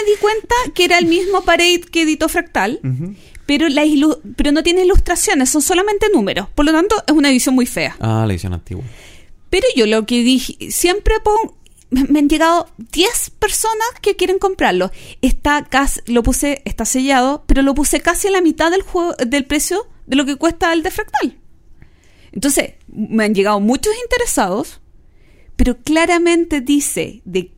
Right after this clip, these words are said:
Speaker 1: cuál es la edición y la foto. Entonces, no entiendo a la gente, porque todos me dicen, y cada vez que me escriben les digo, "¿Te fijaste que es una edición de números y no es la con las ilustraciones de Alicia?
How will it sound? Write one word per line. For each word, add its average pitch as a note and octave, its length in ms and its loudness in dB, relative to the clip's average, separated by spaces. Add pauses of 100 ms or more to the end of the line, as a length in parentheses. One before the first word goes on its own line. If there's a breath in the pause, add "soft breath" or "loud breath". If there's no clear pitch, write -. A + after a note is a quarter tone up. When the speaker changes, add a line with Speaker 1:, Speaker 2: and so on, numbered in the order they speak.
(100)
Speaker 1:
cuál F#3+ 200 0
es D4+ 80 2
la E4+ 100 2
edición E4+ 540 0 (160)
y A3+ 80 -10
la C4+ 160 -4
foto. A#3 640 -6 (520 soft breath)
Entonces, F4+ 360 -2
no D4+ 60 6
entiendo B3+ 340 2
a B3+ 40 0
la B3+ 80 0
gente, C4+ 460 -2
porque B3 240 -2
todos G#4 180 -2
me A4 60 -2
dicen, G#4 300 -2 (400 loud breath)
y A#3 100 0
cada C#4 260 2
vez F4+ 140 -2
que G#4 100 -4
me G4 60 -2
escriben F#4+ 360 -2
les E4+ 120 0
digo, C4 320 0 (920)
"¿Te A#3+ 100 4
fijaste A#3+ 640 -2
que C4+ 360 0
es A#3 220 -4
una A#3+ 160 0
edición A#3+ 400 0
de B3 120 2
números A3+ 420 0
y C4 100 2
no A3+ 140 2
es G3+ 100 0
la A#3+ 260 4
con C4+ 120 0
las B3+ 80 4
ilustraciones A#3+ 640 0
de A#3+ 80 2
Alicia? C4+ 400 -2